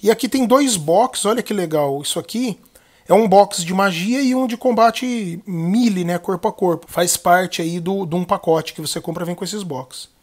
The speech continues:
É um jogo, assim, pelo que parece, bem old school mesmo. Então é isso aí, olha que legal. Tem uns maps hex-, hexagonais, olha só.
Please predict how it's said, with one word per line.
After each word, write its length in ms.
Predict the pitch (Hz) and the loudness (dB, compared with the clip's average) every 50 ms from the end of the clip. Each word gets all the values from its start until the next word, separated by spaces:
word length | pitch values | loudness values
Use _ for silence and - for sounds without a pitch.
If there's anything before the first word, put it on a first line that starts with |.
| _ _ _ _ _ _ _ _ _ _ _ _ _ _ _ _ _ - | _ _ _ _ _ _ _ _ _ _ _ _ _ _ _ _ _ -4
É 40 | |
um 100 | 196 214 | -2 -2
jogo, 240 | 202 180 196 214 202 | 2 2 2 2 2
assim, 240 | 208 - - 220 208 | 0 -2 -2 -4 -6
pelo 260 | 208 220 220 226 226 | -2 0 0 0 -2
que 80 | 220 - | -6 -6
parece, 440 | - - 196 180 185 190 - - 208 | -4 -2 -2 -2 -2 -4 -6 -6 -6
bem 420 | 170 156 147 175 190 208 220 233 | -8 -4 -2 0 0 2 2 0
old 180 | 233 233 202 214 | 0 0 -2 -2
school 340 | 214 - - - - 220 233 | -4 -4 -4 -6 -8 -6 -6
mesmo. 460 | 226 180 156 156 156 143 143 147 147 - _ _ | -4 -4 -4 -4 -6 -8 -10 -14 -18 -20 _ _
Então 240 | - 247 262 269 285 | 0 2 2 4 4
é 60 | 269 | 2
isso 260 | 269 247 - - - | 2 4 4 4 4
aí, 140 | 254 220 220 | 4 4 4
olha 180 | 214 226 220 | 4 4 4
que 120 | 208 - 180 | 2 0 -2
legal. 1000 | 165 151 135 131 156 175 196 208 214 214 214 208 202 196 190 175 156 147 135 123 123 - - | -4 -4 -2 -2 -2 -2 -2 -2 -2 -2 -2 -2 -2 -2 -2 -4 -6 -8 -10 -14 -20 -10 -6
Tem 100 | 170 175 | -4 -2
uns 140 | 180 - | -2 0
maps 300 | 160 175 180 180 175 - | 0 0 0 0 0 0
hex-, 220 | 180 175 165 175 - | 0 0 0 0 -2
hexagonais, 1000 | 175 170 - 165 180 180 170 170 151 135 135 143 160 175 185 185 180 175 165 135 | -2 -2 0 0 0 2 2 0 0 -2 -2 -2 0 0 0 0 0 0 -2 0
olha 200 | 143 170 180 180 | 2 2 2 2
só. 340 | 151 - - 160 139 123 - | 0 -2 -2 -4 -6 -8 -14